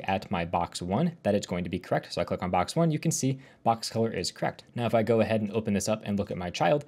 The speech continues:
you'll see it gives me an error, again, saying that this is an invalid property type because it must be either absolute or relative. Also, at the beginning of the video, I mentioned how I did get autocomplete inside of here for the different colors and so on. If I actually check, you can see it's giving me autocomplete on colors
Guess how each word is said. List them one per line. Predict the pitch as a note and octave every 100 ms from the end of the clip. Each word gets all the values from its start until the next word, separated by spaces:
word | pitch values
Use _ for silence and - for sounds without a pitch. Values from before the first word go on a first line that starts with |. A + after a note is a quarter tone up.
| -
you'll | C#3
see | - C3
it |
gives | A#2 G#2
me | A2
an | G#2
error, | - F2+ F#2
again, | A2 A#2 A2 G#2+
saying | - F2+ F#2
that | F#2
this | F#2 G2
is | F#2+
an | A2 -
invalid | A#2+ G2+ F2 F2+
property | - A#2+ A2+
type | A2+ A2+
because | A2+ -
it | G#2+
must | F#2 F#2 -
be | G#2 G2
either | G2
absolute | F#2 F2+ - F#2 F2 -
or | E2+
relative. | D#2+ F#2+ F#2 - G2+ - -
Also, | D#3 C#3 C3+
at | G#2+
the |
beginning | G#2+ B2 D3
of | C#3
the | A2+
video, | C3+ B2
I | A2
mentioned | A#2 C3 B2+
how | A#2 A2+
I |
did | G2+ G#2+ A2+
get | A#2 -
autocomplete | G#2 A#2 - A#2+ B2+ B2+
inside | A#2 A#2 - G#2+
of | A2
here | - A2+
for | C3+ G#2
the | F#2
different | F2+ - D2+
colors | C3 C#3+
and | C#3
so | C#3 C#3+
on. | D3 - - -
If | C3+
I | D3+
actually | D#3 A#2
check, | - A#2 -
you | G#2+
can | G#2+
see | A#2
it's | G#2+
giving | - A2+
me | A2+
autocomplete | G2+ G#2 G#2 G#2+ G#2+ G2
on | F#2+
colors | - G2+ G#2+